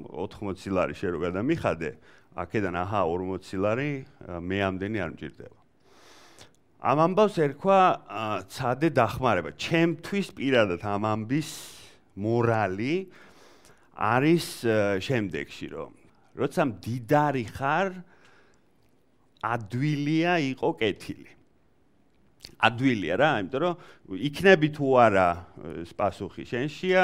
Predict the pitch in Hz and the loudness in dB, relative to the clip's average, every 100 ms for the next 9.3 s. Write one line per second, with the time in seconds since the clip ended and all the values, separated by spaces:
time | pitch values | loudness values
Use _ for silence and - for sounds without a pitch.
0 | 175 - 104 107 113 107 127 127 151 170 | 2 0 -4 -2 -4 0 0 0 0 0
1 | 170 160 110 110 107 104 98 95 95 104 | 0 0 -2 -2 -4 -2 0 0 2 0
2 | 107 92 - 139 139 170 180 180 - _ | 0 -6 -6 -6 -2 0 2 0 -4 _
3 | _ - 135 165 214 180 - - - - | _ 2 4 8 6 6 -4 -20 -18 -8
4 | 143 131 123 123 107 104 98 98 139 180 | -6 -4 -2 -4 -4 -4 0 0 0 -2
5 | 196 165 - - 104 101 87 98 110 151 | -6 -14 -14 -10 -8 -6 -6 -2 -2 -2
6 | 160 180 98 101 117 120 139 131 104 107 | -2 4 4 4 -4 0 -2 -2 -4 -4
7 | 92 - 78 95 107 117 143 151 135 123 | -4 -6 -10 -4 -2 0 -2 -2 2 4
8 | 104 82 92 101 107 104 92 101 98 104 | 4 0 -4 -10 -4 -2 -2 -2 -4 -6
9 | 107 131 160 | -6 -4 -2